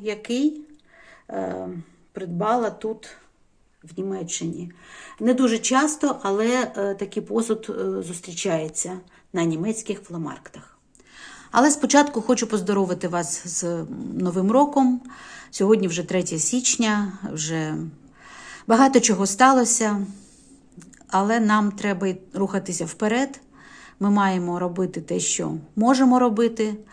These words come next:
і, е, триматися. Вітаю вас всіх, поздоровляю, обіймаю всіх і, е,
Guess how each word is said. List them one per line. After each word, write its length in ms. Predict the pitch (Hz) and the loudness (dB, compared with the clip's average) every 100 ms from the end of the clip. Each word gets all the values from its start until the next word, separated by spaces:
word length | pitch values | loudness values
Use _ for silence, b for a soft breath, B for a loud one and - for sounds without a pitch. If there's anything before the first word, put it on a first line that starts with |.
| B B B B B - | B B B B B -2
і, 280 | 214 220 226 | 0 2 2
е, 520 | 214 - 180 175 170 165 160 B B B B - | 0 -2 -4 -2 -4 -6 -8 B B B B -4
триматися. 600 | 202 170 156 - - 165 - _ _ _ B B B B B B _ - | 0 0 -2 -4 -6 -8 -14 _ _ _ B B B B B B _ -6
Вітаю 420 | 196 233 269 285 240 | -2 4 6 8 6
вас 160 | 233 | 4
всіх, 420 | - 233 226 - 196 185 - | 2 -2 -2 -6 -12 -12 -8
поздоровляю, 920 | - 220 226 214 202 208 220 202 196 - - - - - - - - | 0 4 6 4 4 4 4 2 -2 -6 -16 -20 -20 -20 -20 -14 -2
обіймаю 600 | 214 208 196 202 196 185 | 2 4 4 4 4 0
всіх 440 | - - 170 - - _ - B B B - | -4 -6 -6 -10 -20 _ -20 B B B -2
і, 300 | 220 226 214 | 2 4 2
е, 260 | - 170 | 0 -6